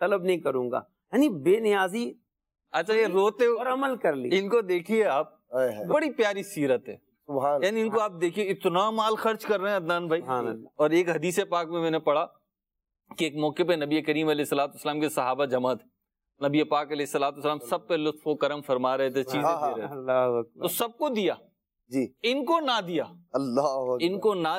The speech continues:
Speaker 2: دیا، اور جب رخصت ہو گئے، یعنی نبی کریم علیہ الصلوۃ والسلام سے رخصت ملی تو اب یہ نکلے،
Speaker 3: جی۔
Speaker 2: اب یہ گھر جانے کے لیے، جہاں پہ بھی جانا تھا جانے کے لیے نکلے تو رو رہے ہیں۔ راستے میں حضرت سیدنا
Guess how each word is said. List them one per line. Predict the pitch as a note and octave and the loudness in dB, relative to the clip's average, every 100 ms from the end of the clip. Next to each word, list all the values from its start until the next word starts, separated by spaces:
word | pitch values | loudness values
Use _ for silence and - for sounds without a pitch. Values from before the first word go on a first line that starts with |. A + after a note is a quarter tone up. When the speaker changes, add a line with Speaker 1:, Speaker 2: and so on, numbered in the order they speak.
| F3+ | -2
Speaker 2:
دیا، | G#3+ | 0
اور | A3 | 0
جب | F3 F3+ D3+ | 0 0 0
رخصت | - G#3 F3+ | 0 -2 0
ہو | F3 F#3+ | 0 2
گئے، | G#3+ B3 - _ | 0 -4 -14 _
یعنی | C3 C3+ C#3+ | -2 2 2
نبی | C#3 D3+ | 2 2
کریم | D#3 D#3+ | 2 2
علیہ | D#3+ D#3 | 2 2
الصلوۃ | D#3 D#3 | 0 0
والسلام | D3+ D#3 E3 | 0 -2 0
سے | |
رخصت | E3+ C#3+ F3+ F3 | 0 0 -2 -2
ملی | F3+ G3 | -2 0
تو | F#3 | 0
اب | E3 | 0
یہ | E3+ D3+ | 0 0
نکلے، | D3+ C#3 D#3 A2+ | -2 -2 -2 -2
Speaker 3:
جی۔ | - _ _ _ _ A#2+ | -8 _ _ _ _ -4
Speaker 2:
اب | B2+ | 0
یہ | F3 D#3 | 0 0
گھر | E3 | -2
جانے | E3+ D#3+ E3 | -2 -2 -2
کے | D#3+ | 0
لیے، | E3+ | 0
جہاں | C#3+ C#3+ | 2 0
پہ | D#3 | 0
بھی | D#3+ | 0
جانا | D3 C#3 D#3+ | 0 0 0
تھا | E3 | 0
جانے | C#3 C#3+ D#3 | 0 0 0
کے | F3+ | 0
لیے | F#3 | 0
نکلے | F3 A3 | 2 2
تو | A3 | 2
رو | E3 G3 A3+ | 2 4 4
رہے | E3 | 0
ہیں۔ | - _ _ _ _ _ C3+ | -6 _ _ _ _ _ -2
راستے | C#3 E3 - G#3 | 0 -2 -2 -2
میں | G#3+ | 0
حضرت | F3 E3+ F3 E3+ | 0 0 0 0
سیدنا | D#3+ D3+ E3+ F3 | 0 2 2 2